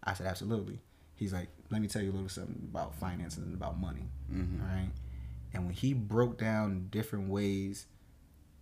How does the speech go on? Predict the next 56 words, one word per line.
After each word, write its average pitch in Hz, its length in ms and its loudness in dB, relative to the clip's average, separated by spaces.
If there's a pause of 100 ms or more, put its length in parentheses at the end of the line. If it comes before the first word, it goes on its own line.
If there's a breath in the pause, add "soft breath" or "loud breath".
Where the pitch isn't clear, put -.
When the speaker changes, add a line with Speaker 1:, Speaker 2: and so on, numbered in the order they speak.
(100)
Speaker 1:
of 95 180 0
how 92 280 2 (100)
pretty 127 240 4
much 107 300 2 (180)
generations 104 1120 2 (440)
have 104 180 2
been 92 180 2
making 98 460 0 (240)
money, 117 340 4 (200)
Speaker 2:
Mm-hmm. 98 280 0
Speaker 1:
you 117 60 2
know 104 60 6
what - 20 4
I - 20 6
mean? 101 140 4
How, 92 300 0 (120)
you 107 120 0
know, 90 220 -2 (120)
let's, 101 180 -2
let's 95 140 -4
put 110 140 0
it 120 40 8
out 147 180 10
there, 95 260 0 (280)
you 101 80 2
know, 98 60 4
how 95 180 2
these 98 160 -2
white 127 220 4
folks - 320 -4
been 101 160 -4
making 101 280 0
money 120 220 6
for 98 180 -4
generations. 101 640 0
He 139 120 2
just 156 180 0
put 151 120 4
it - 20 8
out 147 100 8
there 156 120 4
like 151 140 2
that. - 360 -2
You 107 100 2
know, 110 120 2
he 123 80 2
said, 127 220 2
"Man, 110 180 0
this 127 120 4
is 123 80 0
what 117 140 0 (600)
we've 110 140 -4
been 113 120 2
doing 110 160 2
for - 100 -4
years." - 360 4